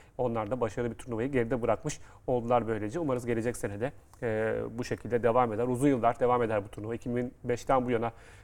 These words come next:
e, düzenleniyor. Üç sene işte sezon sonu şampiyonası oldu. Sonrasında tekrar devam etti. Arada bir sene, iki sene yok galiba.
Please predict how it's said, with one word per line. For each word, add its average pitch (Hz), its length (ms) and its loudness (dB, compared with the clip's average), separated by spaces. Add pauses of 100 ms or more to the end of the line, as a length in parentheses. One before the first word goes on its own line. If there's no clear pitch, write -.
(120)
e, 110 340 0
düzenleniyor. 110 600 0
Üç 135 100 -4
sene 120 420 0 (100)
işte 120 400 -2 (320)
sezon 127 260 -2
sonu 123 160 -4
şampiyonası 120 480 0
oldu. 123 300 0 (300)
Sonrasında 123 320 0
tekrar 127 320 0
devam 131 260 6
etti. 147 220 -2
Arada 135 240 2
bir 147 60 -2
sene, 135 240 -2
iki - 140 -8
sene 123 160 -2
yok 107 180 -4
galiba. 107 380 2